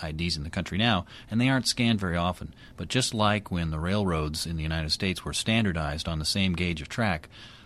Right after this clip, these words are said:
more rail transportation happened, people and goods alike. With a single uniform machine-readable barcode system on driver's licenses, you're gonna see a lot more data collected.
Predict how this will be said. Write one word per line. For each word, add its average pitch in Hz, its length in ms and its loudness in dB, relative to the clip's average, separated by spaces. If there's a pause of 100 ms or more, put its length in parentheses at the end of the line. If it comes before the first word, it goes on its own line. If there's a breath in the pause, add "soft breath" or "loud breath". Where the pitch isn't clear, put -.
(120)
more 110 560 4 (260)
rail 101 280 4
transportation 92 640 -2
happened, 104 460 -2
people 90 280 -2
and 82 140 0
goods 78 260 -4
alike. 90 440 -2 (640 loud breath)
With 90 340 -2
a 87 60 -2
single 131 360 4
uniform 101 680 2 (380 loud breath)
machine-readable 92 800 2
barcode 92 380 2
system 80 320 -2
on 76 160 -2
driver's 85 300 0
licenses, 73 420 -4
you're 78 100 -8
gonna 78 120 -6
see 87 120 -4
a 80 60 -2
lot 76 140 0
more 76 120 -4
data 78 280 -2
collected. - 420 -12